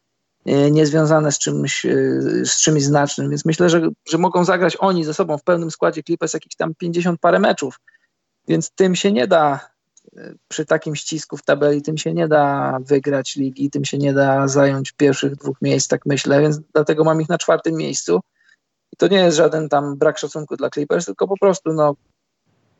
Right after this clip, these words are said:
czysta kalkulacja, czysta matematyka i fakt, że,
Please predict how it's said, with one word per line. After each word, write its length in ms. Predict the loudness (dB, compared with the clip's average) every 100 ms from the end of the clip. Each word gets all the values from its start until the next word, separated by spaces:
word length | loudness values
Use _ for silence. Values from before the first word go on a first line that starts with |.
| _
czysta 280 | 0 2 2
kalkulacja, 760 | 2 2 2 4 2 2 0 0
czysta 280 | -2 -8 -6
matematyka 760 | -4 -6 -6 -6 -6 0 2
i 100 | 0
fakt, 400 | 0 0 0 -4
że, 600 | -8 -4 -2 0 -2 -2